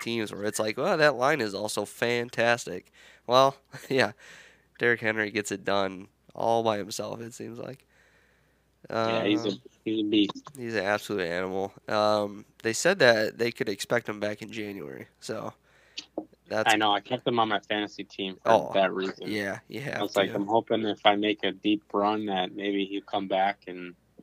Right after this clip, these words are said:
Speaker 1: Yeah.
Speaker 2: be useful then," so we'll see.
Speaker 1: Oh, speaking of which,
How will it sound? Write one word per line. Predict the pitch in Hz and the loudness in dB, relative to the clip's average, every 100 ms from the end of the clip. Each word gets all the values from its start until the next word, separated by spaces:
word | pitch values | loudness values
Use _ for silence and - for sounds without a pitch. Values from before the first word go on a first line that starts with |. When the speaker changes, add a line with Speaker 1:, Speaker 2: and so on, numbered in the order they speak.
| _ _ _ - - | _ _ _ -20 -14
Speaker 1:
Yeah. | - - | -12 -4
Speaker 2:
be | 107 | 0
useful | 101 98 98 101 - - 90 | 2 2 0 -2 -4 -2 0
then," | 90 87 90 | 0 -4 -8
so | - 98 | -6 -4
we'll | 92 95 | -2 -4
see. | - 95 92 _ - | 0 0 0 _ 0
Speaker 1:
Oh, | 127 95 | 0 2
speaking | 107 - 127 117 104 | -2 -2 -2 -2 -4
of | 101 | -4
which, | 98 101 | -4 -6